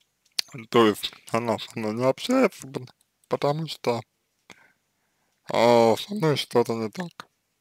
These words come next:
Ну, например. Вот. Допустим. Вот это и есть та,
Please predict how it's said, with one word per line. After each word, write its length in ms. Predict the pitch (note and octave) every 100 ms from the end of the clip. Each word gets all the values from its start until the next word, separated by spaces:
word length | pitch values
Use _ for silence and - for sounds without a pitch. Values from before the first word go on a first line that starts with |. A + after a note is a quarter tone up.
| -
Ну, 220 | D#3+ C3+
например. 380 | A#2 - G2+ A#2+ _ _ _ _ _ _ _ _ _ _ _ _ _ -
Вот. 260 | - - - - _ _ _ _ _ _ _ _ _ _ _ _ _ _
Допустим. 560 | A#2 A#2 - A2 - - _ _ _ _
Вот 260 | E3+ G#3 D3+
это 220 | D#3 C3+
и 360 | B2 C3+ A#2+
есть 360 | A#2+ B2+ _ - - _ _ _ _ _ _ _ _ _ _ _ _ _ _
та, 280 | B2 A#2+ A2+